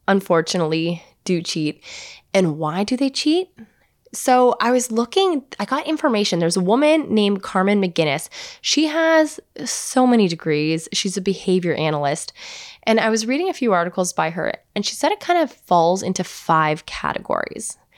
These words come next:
The first one being opportunity. And, like, this one makes the most sense to me, right? It's you're with somebody a lot or with somebody for the first time, and you have the feeling that, okay, I could do something here and nobody is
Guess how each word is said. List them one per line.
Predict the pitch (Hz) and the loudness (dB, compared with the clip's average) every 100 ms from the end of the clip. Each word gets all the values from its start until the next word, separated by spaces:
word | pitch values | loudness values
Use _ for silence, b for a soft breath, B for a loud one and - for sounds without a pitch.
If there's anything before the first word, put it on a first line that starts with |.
| B B B | B B B
The | 202 | -4
first | - 226 240 | 0 0 2
one | 349 311 | 2 4
being | 240 220 220 220 214 208 | 4 4 2 0 -4 -4
opportunity. | - 175 175 - 160 - - 208 - - | -2 -2 -2 -2 -4 -4 -10 -12 -14 -4
And, | 214 202 _ - b b b _ | 0 0 _ -20 b b b _
like, | 196 190 _ | -4 -4 _
this | 214 208 | -2 0
one | 247 240 | 2 2
makes | 196 - | 2 2
the | 202 | 0
most | 175 165 156 160 | 2 2 2 0
sense | 151 139 - | -6 -6 -8
to | - | -8
me, | - - | -8 -6
right? | 139 175 - B B B B B B _ - | -2 -2 -4 B B B B B B _ -6
It's | 156 - - - | -4 -4 -8 -12
you're | 175 165 156 156 160 170 | -8 -2 0 0 0 0
with | 175 190 220 294 | -2 -4 0 0
somebody | - 262 220 208 | 2 2 4 4
a | 190 | 4
lot | 175 165 160 156 | 2 2 2 2
or | 156 156 | 2 0
with | 160 170 190 | -2 -4 -4
somebody | - 226 | 0 2
for | 233 247 | 2 0
the | |
first | 240 254 247 | 0 0 0
time, | 302 294 240 | 2 2 2
and | 185 175 165 180 B B | 0 -2 -6 -14 B B
you | 185 | -4
have | 175 - - 185 190 | -4 -4 0 0 0
the | |
feeling | 196 - 190 190 | -4 0 2 4
that, | 190 - | 2 2
okay, | 226 349 | 2 0
I | 339 165 | 0 -2
could | - 190 185 | -2 -4 -4
do | 180 208 | 0 2
something | 254 226 180 180 | 2 0 0 -2
here | 170 156 | -2 -2
and | 160 180 175 | 0 0 2
nobody | 165 165 180 185 | 2 2 2 0
is | 180 | 0